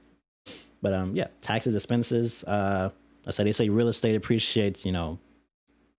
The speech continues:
two, three, four, five percent in certain areas, maybe even more, especially on, like,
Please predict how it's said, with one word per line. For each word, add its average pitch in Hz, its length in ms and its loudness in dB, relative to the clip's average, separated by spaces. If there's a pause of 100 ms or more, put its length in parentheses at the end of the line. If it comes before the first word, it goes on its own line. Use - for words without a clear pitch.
two, 113 340 2
three, 107 200 0
four, 110 160 0
five 107 220 0
percent 110 300 0
in 110 40 0
certain 110 240 0
areas, 120 260 2
maybe 110 220 2
even 104 180 2
more, 107 200 2
especially 104 340 -2
on, 101 80 0
like, 92 120 -4